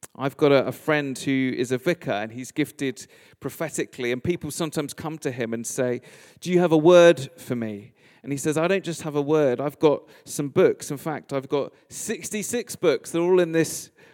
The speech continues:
Bible." If we want to hear from the Lord about something in our lives, we need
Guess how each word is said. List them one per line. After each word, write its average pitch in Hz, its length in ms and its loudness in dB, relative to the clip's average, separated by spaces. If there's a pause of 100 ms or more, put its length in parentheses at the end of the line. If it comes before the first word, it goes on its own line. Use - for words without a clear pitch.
(180)
Bible." 135 600 -4 (460)
If - 960 -20
we 147 80 0
want 160 240 -4
to 156 80 -6
hear 156 460 0 (280)
from 131 560 -6
the 127 80 -4
Lord 131 500 2 (300)
about 123 200 -12
something 131 340 -10
in 123 100 -8
our 123 140 -4
lives, 123 720 -8 (500)
we 127 100 -6
need 127 320 -4